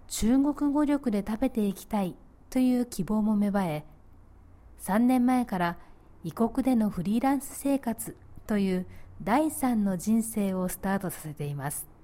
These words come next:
通訳としてはまだまだ駆け出しですが、会議場での同時通訳も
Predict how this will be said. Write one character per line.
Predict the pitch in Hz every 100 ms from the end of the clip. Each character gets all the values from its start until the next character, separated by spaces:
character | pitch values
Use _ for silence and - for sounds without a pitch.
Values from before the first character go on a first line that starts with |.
| - - - - - - - - - - - - - - - - - - - - -
通 | -
訳 | 254 226 214
と | - 202
し |
て | - 208
は | 185 180 - -
ま | 196 254
だ | 269
ま | 247 214
だ | 185
駆 | - - 180
け |
出 | 190
し | -
で | 190
す | 196 175
が、 | 160 - - - - - - - - -
会 | 214 269
議 | 269 302
場 | 294 294
で | 294
の | 262 208
同 | 165 220
時 | 247
通 | - 302
訳 | 269 247 190
も | 170 170